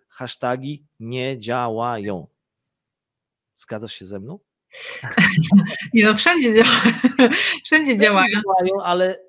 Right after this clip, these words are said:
Speaker 1: nie mają takiej mocy jak na Instagramie, tak? Że, e, wrzucamy post, a pod postem, prawda, jest tam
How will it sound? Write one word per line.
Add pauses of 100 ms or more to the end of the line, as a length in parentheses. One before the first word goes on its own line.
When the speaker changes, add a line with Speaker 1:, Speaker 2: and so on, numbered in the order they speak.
Speaker 1:
nie
mają
takiej
mocy
jak
na
Instagramie,
tak? (100)
Że, (320)
e,
wrzucamy
post,
a
pod
postem,
prawda,
jest
tam